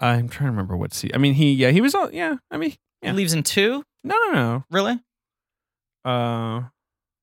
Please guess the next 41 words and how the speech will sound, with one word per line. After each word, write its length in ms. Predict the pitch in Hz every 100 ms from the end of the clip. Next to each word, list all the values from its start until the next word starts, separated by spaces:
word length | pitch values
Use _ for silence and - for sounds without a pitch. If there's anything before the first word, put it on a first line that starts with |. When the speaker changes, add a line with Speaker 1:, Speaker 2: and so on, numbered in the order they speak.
| _ _ 101 107 _ _ _
Speaker 1:
I 80 | 139
did 220 | 139 208
watch 320 | 95 101 - 107
Alias. 500 | 101 87 82 - _ _ _ _ _
Can't 180 | - 131
believe 200 | 101 101
it's 140 | 95 -
just, 180 | 107 -
like, 120 | 98 _
gone 380 | 85 85 90 -
from 160 | -
my 120 | 107 104
brain. 400 | 92 92 90 - _ _ _
Bradley 300 | 135 180 160
Cooper, 340 | - 135 - 92
I 140 | 123
M 160 | 123 110
D 140 | 107
B. 180 | 98 95
Here 160 | 147 147
we 140 | 95
go. 320 | 95 90 107 - -
He 80 | 143
was 120 | 156
on 80 | 147
something 180 | 160 135
called 160 | 131 113
The 60 |
Street 400 | - - 117 -
with 120 | 120
the 140 | 104 98 _ _
dollar 300 | 90 113 165
sign? 380 | 170 233 285 285
Speaker 2:
No 160 | 156 147
idea 140 | 120
what 120 | 110 -
that 120 | -
is. 160 | - _ _ _
Speaker 1:
Sounds 160 | 92 -
good. 280 | 101 131 -
Speaker 2:
Yeah. 120 | 123